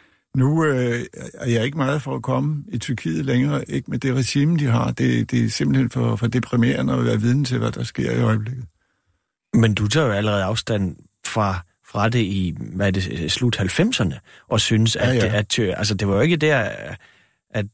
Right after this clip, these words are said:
Speaker 2: altså, i dag er det jo et helt andet sted, men allerede der synes du jo, at det bliver for surt med de gryende ting, som Erdogan har fortsat. Men du kan ikke rej-, du var, du har ikke lyst, at du kan ikke rejse i Tyrkiet i dag, sådan som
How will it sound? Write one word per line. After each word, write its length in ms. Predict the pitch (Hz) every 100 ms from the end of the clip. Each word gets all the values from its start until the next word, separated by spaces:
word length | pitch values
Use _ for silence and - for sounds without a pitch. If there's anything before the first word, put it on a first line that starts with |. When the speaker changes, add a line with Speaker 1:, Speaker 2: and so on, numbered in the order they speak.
| 113
Speaker 2:
altså, 180 | 104
i 120 | 95 101
dag 260 | 123 160
er 80 | 107
det 100 | 101
jo 40 |
et 60 | 90
helt 220 | 135 208
andet 280 | 92 107 107
sted, 260 | - 104 110
men 160 | 101
allerede 280 | 104 147 117
der 380 | 151 175 - - - - _ _ -
synes 260 | - 135
du 120 | - 131
jo, 120 | 98
at 80 | 92
det 100 | 101
bliver 140 | 107
for 120 | 92
surt 380 | - - 139 107
med 180 | 104 95 - - - _ _ -
de 80 | 110
gryende 400 | 107 113 135 135
ting, 240 | 135 120
som 140 | 101 95
Erdogan 400 | 117 123 104 95
har 80 |
fortsat. 720 | 90 - 127 143 - 85 - - _ _ _ _ _ _ _ -
Men 120 | 107
du 80 | 101
kan 120 | 127
ikke 120 | 147
rej-, 160 | 101 104
du 160 | -
var, 140 | 110 85
du 120 | 120
har 60 | 123
ikke 140 | 131
lyst, 280 | 131 - -
at 140 | 104
du 60 | 107
kan 140 | -
ikke 120 | 143
rejse 220 | 104 131 131
i 40 |
Tyrkiet 400 | - - - 117
i 40 |
dag, 220 | 110 110 -
sådan 200 | 110 101
som 260 | 101 90